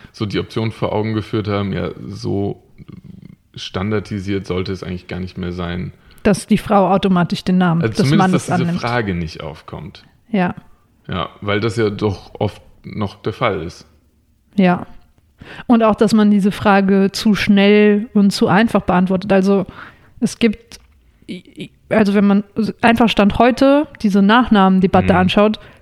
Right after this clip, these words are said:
Speaker 2: keinen logischen Grund, der für eine der beiden Seiten spricht.
Speaker 1: Richtig.
Speaker 2: So grundsätzlich erstmal.
Speaker 1: Und dennoch ist die Default-Option fast immer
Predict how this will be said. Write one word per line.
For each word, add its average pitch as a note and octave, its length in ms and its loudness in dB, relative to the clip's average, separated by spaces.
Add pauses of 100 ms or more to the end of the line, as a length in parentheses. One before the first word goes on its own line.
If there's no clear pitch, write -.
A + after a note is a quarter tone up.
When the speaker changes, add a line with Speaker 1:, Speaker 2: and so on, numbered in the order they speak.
(120)
Speaker 2:
keinen A#3 680 4 (600)
logischen A3 600 4
Grund, G#3 520 2 (520)
der G3 380 4
für - 280 0
eine G3+ 560 4
der F#3 100 2
beiden F#3+ 280 2
Seiten F3+ 520 2 (140)
spricht. - 540 -4
Speaker 1:
Richtig. F2+ 440 -6 (260)
Speaker 2:
So G3+ 140 4
grundsätzlich F#3+ 720 0
erstmal. F3 440 -4
Speaker 1:
Und G2+ 160 -6
dennoch F#2+ 280 -2
ist - 180 -12
die G2+ 100 -6
Default-Option G2 1080 -6 (440)
fast - 380 -10
immer F#2+ 420 -6